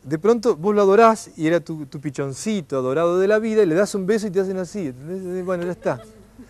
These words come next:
Y se ponen la mano así, como diciendo, "Va". Entonces ya ni te quiere que lo toques, ¿te das cuenta? Entonces uno siente que algo pasó. Claro, es que está pasando algo importante.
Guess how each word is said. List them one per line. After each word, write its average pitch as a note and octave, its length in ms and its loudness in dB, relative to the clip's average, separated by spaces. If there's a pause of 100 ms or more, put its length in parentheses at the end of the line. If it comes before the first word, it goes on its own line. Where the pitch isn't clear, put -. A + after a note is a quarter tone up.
(140)
Y - 60 -10
se C3+ 140 -4
ponen F#3 240 -2
la F#3+ 100 4
mano G3+ 200 0
así, F3+ 280 -8
como B2 180 -14
diciendo, E3 320 -6
"Va". E3 240 -2 (1120)
Entonces - 280 -8
ya G#3 60 4
ni A#3 80 2
te F#3 120 -4
quiere A3+ 180 -2
que F#3 60 -6
lo F3 100 0
toques, F#3+ 520 -2
¿te E3 80 -6
das D#3+ 60 -8
cuenta? F#3+ 380 -6 (540)
Entonces G3+ 240 -4
uno A3+ 180 -2
siente G3+ 420 -2
que F#3 140 0
algo G#3 240 2
pasó. D#3+ 480 -6 (220)
Claro, D#3 400 -6
es - 100 -14
que - 120 -16
está D3+ 160 -4
pasando F#3 340 -4
algo F3+ 160 -4
importante. C3 640 -10